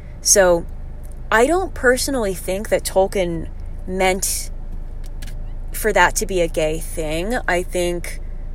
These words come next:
he meant that as wholesomely as possible. And I choose to see it that way because that's what he wrote and that's what he said. And I'm going with that. And I think that, frankly,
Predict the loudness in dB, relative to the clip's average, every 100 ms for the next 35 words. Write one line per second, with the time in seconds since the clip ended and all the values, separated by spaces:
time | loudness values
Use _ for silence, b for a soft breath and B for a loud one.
0 | -8 -8 -6 -2 0 2 0 2 2 4
1 | 2 0 -2 0 0 0 -4 -4 -4 -4
2 | -4 -4 -2 -2 -4 -2 -2 -2 -4 -4
3 | -6 B B -2 -2 -2 -2 -2 0 2
4 | 2 4 4 6 8 8 6 0 -2 0
5 | 2 2 0 0 0 2 2 2 -2 -4
6 | 2 4 6 4 0 0 0 0 0 -2
7 | -2 -4 2 6 6 4 B B B B
8 | -2 0 0 4 2 4 2 4 4 2
9 | 0 0 0 0 0 0 2 0 0 -2